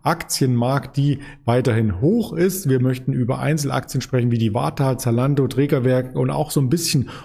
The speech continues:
Ordnung reinbringen in die verschiedensten Kommentare, die man aus den Notenbanken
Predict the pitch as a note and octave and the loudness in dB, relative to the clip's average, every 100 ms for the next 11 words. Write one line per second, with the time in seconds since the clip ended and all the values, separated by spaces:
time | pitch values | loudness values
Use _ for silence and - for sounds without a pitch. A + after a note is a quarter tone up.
0 | - - D3 E3+ F3+ C#3+ A#2 B2+ C#3+ - | -12 -2 0 2 2 2 2 2 0 0
1 | B2 B2 - - - A#2+ A#2+ A2 A2+ G#2+ | 2 0 -2 -12 -4 0 2 2 2 0
2 | G#2+ - A#2 A2+ A2+ - A#2+ A2 G#2 A2 | -2 0 0 0 0 2 2 2 0 0
3 | A#2+ A2 B2 A2+ A2+ A2+ A#2+ A2 C3 A#3 | 0 2 2 0 -2 0 2 2 2 2
4 | B3+ D#3+ C3 C#3+ B2+ | 2 2 2 2 0